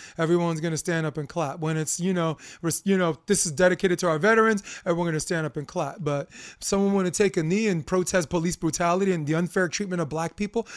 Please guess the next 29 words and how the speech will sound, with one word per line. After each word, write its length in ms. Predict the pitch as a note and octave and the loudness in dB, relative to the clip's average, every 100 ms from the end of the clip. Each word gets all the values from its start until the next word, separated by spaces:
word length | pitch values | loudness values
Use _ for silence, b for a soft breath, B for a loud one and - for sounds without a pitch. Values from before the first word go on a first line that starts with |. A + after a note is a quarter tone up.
| B | B
that, 220 | - F3+ F#3+ D3+ | 0 0 0 -2
oh, 120 | B3 A3+ | 6 8
that 280 | G3+ C#4+ B3+ | 10 8 6
one 180 | A3+ | 2
you 100 | G#3 | 2
wanna 220 | G#3 G3 F3 | 0 0 -2
boo. 280 | D#3+ B2+ - _ - | -4 -8 -12 _ -8
Disgusting. 540 | G#3 - F#3 - - _ _ _ _ _ _ _ _ _ _ | -6 -2 -2 -4 -12 _ _ _ _ _ _ _ _ _ _
Disgusting. 540 | F3+ D#3+ F#3 C#3 - C3+ | -12 -8 -8 -10 -10 -8
I 40 | |
mean, 180 | D#3 F#3 | -8 -2
you 120 | F#3+ | 0
damn, 500 | F3+ - G#3+ A#3+ A3 G#3 B3 | 2 4 6 6 2 -2 -2
you 180 | A#3+ D4+ | 6 6
damn 460 | G3+ A3+ B3+ C#4 A#3 | 6 10 12 12 10
right 180 | A#3+ F#3 | 10 10
I'm 160 | D#3 | 4
picking 300 | - F#3 D3+ | 0 -2 -2
a 80 | C#3+ | -4
side. 420 | - D#3+ C#3 A#2+ _ b b b - | -4 -4 -8 -12 _ b b b -6
And 160 | D#3 | -4
I, 180 | E3 A3+ - | 0 0 8
I 140 | D4+ | 10
don't 160 | F#4 A#3 | 12 10
pick 180 | F#4 - | 6 6
sides, 420 | G#3 D#3 B2+ B2+ | 4 4 0 -10
but, 180 | C3+ A#2+ _ _ | -12 -12 _ _
but 120 | - C#3 | -12 -10
man, 560 | D#3+ A4 A#4 - G3 | -8 -6 -6 -6 -12